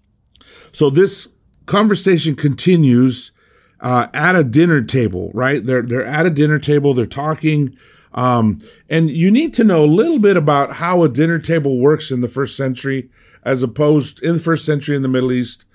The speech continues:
as opposed to other places and other times. Um, if you look at the picture I posted on there, um,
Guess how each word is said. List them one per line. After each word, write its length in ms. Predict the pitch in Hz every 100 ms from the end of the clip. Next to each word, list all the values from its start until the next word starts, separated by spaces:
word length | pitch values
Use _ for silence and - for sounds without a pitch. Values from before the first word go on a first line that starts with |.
| _ _ -
as 200 | 147 135
opposed 440 | 120 143 135 -
to 200 | 127 120
other 220 | 123 139
places 480 | - 127 120 - 110
and 120 | 117
other 220 | 117 107
times. 580 | 104 147 147 101 98 - _ _ _ _ _
Um, 300 | 120 127 117
if 160 | 120 127
you 100 | 135
look 220 | 165 185
at 100 | 160
the 100 | 147
picture 420 | - 196 - 160
I 100 | 131
posted 460 | 120 127 120 - 123
on 220 | 120 117
there, 300 | 113 113 110 _ _ _ _ -
um, 520 | 127 123 113 101